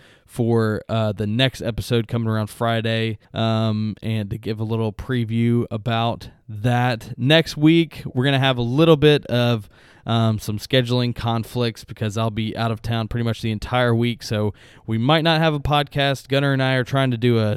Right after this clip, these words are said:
another science one, um, but if the scheduling doesn't work out, then we might not be able to get one out.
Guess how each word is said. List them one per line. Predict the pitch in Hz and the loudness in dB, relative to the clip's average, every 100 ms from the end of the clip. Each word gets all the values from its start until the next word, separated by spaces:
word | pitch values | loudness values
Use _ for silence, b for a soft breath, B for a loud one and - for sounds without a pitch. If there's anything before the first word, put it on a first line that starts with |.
| - | -4
another | 127 123 120 | -2 0 0
science | 110 - 117 127 131 131 | -2 -2 0 0 -2 0
one, | 135 135 135 131 B B B | 2 2 0 -4 B B B
um, | 107 110 110 | -2 0 0
but | 101 110 101 - - | 0 -2 -2 -10 -8
if | 113 110 104 - | -4 -4 -6 -10
the | 107 | -8
scheduling | 95 - - 147 139 139 131 | -8 -2 0 2 2 2 2
doesn't | 127 113 | 0 0
work | 127 120 | 0 0
out, | 127 120 | 0 0
then | 117 107 | 0 -2
we | 104 | -2
might | 110 117 | -2 -4
not | 110 95 | -4 -4
be | 110 | -4
able | 104 | -4
to | 110 | -6
get | 113 - | -6 -4
one | 110 110 | -2 -2
out. | 110 107 | -4 -6